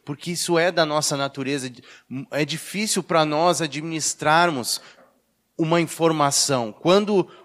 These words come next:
o ser humano, ele foi programado pra, quando ele recebe uma informação,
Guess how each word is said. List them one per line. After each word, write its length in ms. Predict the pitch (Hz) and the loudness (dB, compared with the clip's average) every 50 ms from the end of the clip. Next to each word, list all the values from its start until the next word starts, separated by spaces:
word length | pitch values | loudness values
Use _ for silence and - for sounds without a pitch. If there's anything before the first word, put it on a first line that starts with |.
| - _ | -18 _
o 120 | - 131 131 | -10 -6 -4
ser 260 | - - 185 180 175 | 0 0 2 2 0
humano, 400 | 170 160 151 156 175 190 190 180 | 0 0 2 2 2 4 2 2
ele 100 | 156 151 | -2 -2
foi 200 | - - 170 156 | -2 -2 -2 0
programado 840 | - 180 180 160 165 160 151 143 139 143 156 165 175 165 139 123 | 0 -2 0 2 2 2 2 2 2 4 4 4 4 2 0 -4
pra, 180 | - 139 143 139 | 0 0 0 0
quando 300 | 143 - 165 175 185 180 | 0 0 -2 -2 0 0
ele 180 | 180 175 175 | -2 -2 -2
recebe 600 | 160 156 156 147 - - - - 160 175 180 175 | -4 -4 -4 -4 -4 -6 -2 0 0 0 0 -2
uma 160 | 165 160 151 143 | -4 -4 -6 -6
informação, 720 | - - 147 143 139 135 127 - - - 151 160 175 165 | -6 -6 -4 -2 -2 -2 0 0 0 0 2 0 0 -2